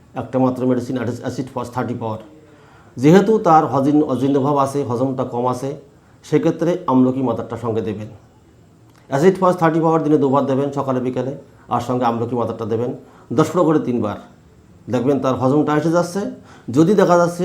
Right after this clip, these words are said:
আমলকি সিমটম দেওয়ার পরে আমি আমলকি সিমটম পাচ্ছি না, এক্ষেত্রে ক্যারিকা ফিভার সিমটম পাচ্ছি, সেক্ষেত্রে ক্যারিকা ফিভারটা দেবেন আমলকির পরিবর্তে। অর্থাৎ আমলকি এবং ক্যারিকা ফিভার এই দুটো মেডিসিনের উপর,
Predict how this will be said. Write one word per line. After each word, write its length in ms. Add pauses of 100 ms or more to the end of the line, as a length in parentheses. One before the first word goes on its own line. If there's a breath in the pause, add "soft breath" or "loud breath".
আমলকি 400
সিমটম 380
দেওয়ার 300
পরে 200 (380 loud breath)
আমি 180 (100)
আমলকি 340
সিমটম 400
পাচ্ছি 240
না, 60
এক্ষেত্রে 260
ক্যারিকা 280
ফিভার 160
সিমটম 360
পাচ্ছি, 280 (480 soft breath)
সেক্ষেত্রে 400
ক্যারিকা 320
ফিভারটা 220
দেবেন 260 (120)
আমলকির 360
পরিবর্তে। 440 (500)
অর্থাৎ 280
আমলকি 380
এবং 140
ক্যারিকা 280
ফিভার 180
এই 140
দুটো 160
মেডিসিনের 400
উপর, 240